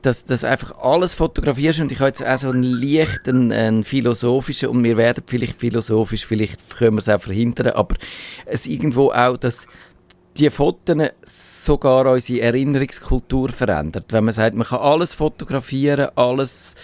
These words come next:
existiert nur noch, wenn es auf Bildband ist, dann gibt's nicht mehr die Leute, die einfach sagen, ich, äh, ich behalte etwas im Kopf und trage es im Herz um und, und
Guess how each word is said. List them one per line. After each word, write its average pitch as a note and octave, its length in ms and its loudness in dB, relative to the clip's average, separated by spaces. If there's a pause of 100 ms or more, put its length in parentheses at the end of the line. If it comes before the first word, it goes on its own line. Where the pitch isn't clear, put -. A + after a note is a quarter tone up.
(160)
existiert - 760 -2
nur C3+ 200 4
noch, C#3 200 4
wenn A#2 140 2
es - 80 -4
auf A2+ 160 -4
Bildband C#3 840 0
ist, B2+ 220 -4 (420)
dann B2 340 4 (720)
gibt's - 600 -4
nicht C3+ 240 4
mehr D3 140 2
die C3+ 140 0
Leute, C3 360 0
die B2 60 4
einfach A#2+ 240 -2
sagen, A2+ 400 -2 (240)
ich, B2 360 -4
äh, G#2+ 200 0
ich A2 160 -4 (320)
behalte A#2 400 2
etwas - 380 0
im A#2 120 -2
Kopf - 440 -2
und A2 260 -2
trage G2+ 300 2
es - 100 -6
im F#2+ 140 2
Herz G2+ 440 0
um G#2 160 0
und, F#2 480 -2
und F#2 220 -6